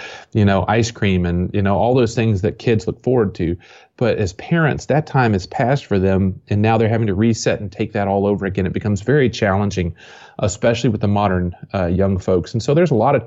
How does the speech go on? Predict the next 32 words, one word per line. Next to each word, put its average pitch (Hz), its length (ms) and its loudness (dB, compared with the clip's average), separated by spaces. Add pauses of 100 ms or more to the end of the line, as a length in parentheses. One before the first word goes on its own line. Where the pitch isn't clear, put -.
(120)
there's 107 220 0
a 98 60 0
lot 110 180 2
of 104 80 0
challenges 101 460 -2
that 85 80 -4
we're 85 120 -2
facing, 175 560 0 (680)
and 101 160 2
I 98 80 2
think 113 240 0
it's - 120 -2
gonna 107 200 0
take 104 200 0
a 95 60 -2
big 104 260 0
reset 101 440 2
of 87 80 -2
not 101 240 2
only, 101 400 2 (460)
uh, 98 220 0
parents 104 760 0
and 95 380 0
guardians, 101 560 0
but 104 160 -4
also 104 580 -2
as 101 160 -4
a 92 80 -4
whole, 101 460 2
our 92 100 -6
schools 98 600 -4
and 95 280 -2